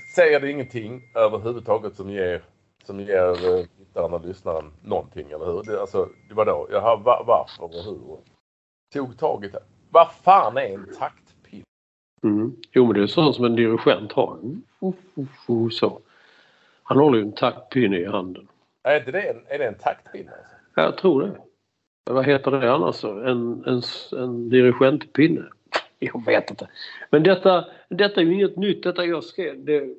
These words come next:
Speaker 2: kommer du ihåg, eh, eh, eh, Helene Rasmussen som gjorde teckningar på söndagarna till min krönika? Den allra sista hon gjorde, det var på Donna Summer, för jag ville ha musik. Och så var hennes önsketeckning. Hon gillade att teckna hår.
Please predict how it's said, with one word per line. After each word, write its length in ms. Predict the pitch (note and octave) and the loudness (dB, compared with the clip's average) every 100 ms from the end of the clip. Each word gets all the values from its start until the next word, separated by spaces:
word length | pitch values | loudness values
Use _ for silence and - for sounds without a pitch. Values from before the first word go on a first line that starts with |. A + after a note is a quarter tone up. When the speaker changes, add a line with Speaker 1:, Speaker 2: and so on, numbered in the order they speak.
| - | -10
Speaker 2:
kommer 180 | - D#3+ | -2 2
du 60 | E3 | 6
ihåg, 260 | D#3 C3 | 4 4
eh, 240 | C3+ C3+ C3 - _ _ _ _ | 2 2 -2 -8 _ _ _ _
eh, 360 | - B2 A#2+ A#2 C3+ B2 C#3 C3 B2 C#3 | 0 2 2 -2 -8 -10 -10 -10 -6 -2
eh, 260 | C3 B2+ | 0 0
Helene 360 | C3 C#3 C#3 C#3 | 2 4 6 4
Rasmussen 580 | D#3 D3+ F#3 - C#3+ A2 | 2 0 -2 0 0 -2
som 180 | C3 B2 | -2 -2
gjorde 160 | B2 | -2
teckningar 580 | A#2+ D#3+ D#3+ E3 F3+ D3+ | 0 -2 0 2 2 0
på 280 | - B2+ B2 | -2 -6 -4
söndagarna 680 | - C#3+ A2+ D#3 D#3 A#2 | 0 0 0 -2 -4 -12
till 120 | A2+ B2 | -16 -16
min 160 | A#2 | -16
krönika? 460 | A2+ C#3+ - _ G2+ _ _ _ - | -10 -10 -10 _ -20 _ _ _ -12
Den 120 | C3+ | -10
allra 360 | C3+ F3 C3+ C3+ | -2 0 0 -4
sista 440 | - F3+ - - | -2 -2 -2 -4
hon 160 | B2 B2 | 0 0
gjorde, 360 | C#3+ F3 C#3 | 0 0 -2
det 80 | A#2 | -4
var 140 | C3+ C#3 | -4 -4
på 240 | - B2 | -2 -2
Donna 380 | A#2 C3 B2 A#2+ | 2 2 2 0
Summer, 460 | - D3 A2 B2 | 0 0 0 -2
för 120 | B2 A#2+ | -2 -2
jag 40 | |
ville 160 | A#2+ A2+ | 0 0
ha 100 | A2 | -2
musik. 580 | A2 A2 C#3+ G#2 - | -4 -2 -2 -2 -4
Och 80 | A#2 | -8
så 140 | A2+ A2 | -8 -6
var 220 | B2 A#2 | -2 0
hennes 280 | A#2+ A#2 A#2 | -2 -4 -4
önsketeckning. 1120 | A#2+ A#2+ - - C3+ A#2+ - C3 - A2 - _ - - - - _ _ | -4 -4 -10 -2 0 0 0 -2 -2 -8 -8 _ -16 -14 -16 -20 _ _
Hon 180 | - G#2 | -2 2
gillade 300 | A2+ A2+ G#2 | 4 4 0
att 100 | G2+ | -2
teckna 340 | - A2+ A2 G#2+ | -2 -2 -4 0
hår. 680 | B2+ A#2 F#2+ G#2+ A2+ A2 | 4 4 2 -2 -2 -4